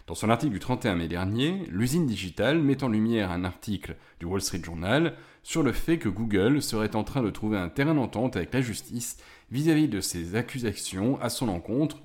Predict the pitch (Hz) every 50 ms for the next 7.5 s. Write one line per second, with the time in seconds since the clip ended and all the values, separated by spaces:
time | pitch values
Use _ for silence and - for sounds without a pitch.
0 | - - 101 98 98 - 143 147 117 95 87 - 139 135 131 123 - - 151 147
1 | 127 113 101 87 67 - - - - - - - - - - - - - - 78
2 | 87 92 - - - 170 196 202 190 - - - - - - - - 151 160 147
3 | 110 98 - - - 82 85 82 - - 92 - - 135 139 135 143 123 113 113
4 | 120 120 120 120 120 117 107 - - - - 101 87 87 90 87 92 120 123 -
5 | - 123 123 113 - 123 107 98 - 87 82 87 82 - - 98 - - 120 113
6 | - 107 90 - 90 78 - - 90 87 95 92 - 107 95 85 80 - 82 73
7 | 76 78 78 80 92 120 147 175 190 190